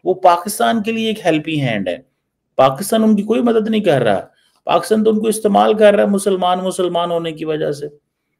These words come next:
तो वो, उन्होंने इस चीज को देख लिया, उन्होंने कहा, "यार, ये तो कोई बात ना हुई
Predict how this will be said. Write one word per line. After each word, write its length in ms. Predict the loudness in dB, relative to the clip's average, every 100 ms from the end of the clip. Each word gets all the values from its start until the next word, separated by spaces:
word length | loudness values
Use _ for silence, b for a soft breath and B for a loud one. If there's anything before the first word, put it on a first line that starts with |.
| _ _
तो 80 | -2
वो, 400 | 4 6 8 6
उन्होंने 600 | 0 -2 2 2 2 0
इस 160 | -2
चीज 200 | -2 -2
को 140 | 0 0
देख 260 | 2 0
लिया, 240 | 0 -2 -2
उन्होंने 220 | -4 -4
कहा, 120 | -2
"यार, 260 | 0 -2 -4
ये 240 | -4 -4
तो 140 | -4
कोई 260 | -6 -6 -2
बात 240 | 0 0 -2
ना 80 | -4
हुई 160 | -4